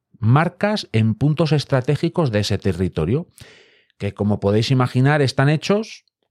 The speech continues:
con sus excrementos y también con plumas. Si por la razón que fuera, ese año la reproducción fracasa, estas marcas desaparecen. Antes hablábamos de los excrementos de los herbívoros,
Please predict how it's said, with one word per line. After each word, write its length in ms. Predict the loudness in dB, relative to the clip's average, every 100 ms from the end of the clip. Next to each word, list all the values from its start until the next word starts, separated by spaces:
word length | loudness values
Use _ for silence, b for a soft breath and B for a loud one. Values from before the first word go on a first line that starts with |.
| -2
con 160 | -2
sus 180 | -2 -6
excrementos 580 | -8 -4 -2 0 -2 -6
y 100 | -4
también 300 | -4 -2 -2
con 180 | -2 -4
plumas. 380 | -4 -8 -10 -16 _ B B B
Si 140 | -4
por 180 | -2 0
la 100 | 0
razón 320 | 0 0 0
que 140 | 0 -2
fuera, 420 | -2 -4 -6 -6 -2
ese 320 | 0 2 0
año 240 | 0 0
la 120 | 0
reproducción 840 | 0 -2 0 0 0 0 0 0 2
fracasa, 560 | 0 -2 -2 -4 -4 -4
estas 320 | -2 -2 0
marcas 420 | 0 0 -2 -2
desaparecen. 760 | -2 -2 -4 -4 -6 -10 -16 -18 _ b b b b b b b _
Antes 520 | -2 -2 -2 -6 -6 -6
hablábamos 640 | -2 0 0 0 0 0
de 100 | 0
los 140 | 0 -2
excrementos 580 | -2 -2 0 0 -2
de 80 | 0
los 180 | -2 -2
herbívoros, 540 | -2 0 0 -2 -6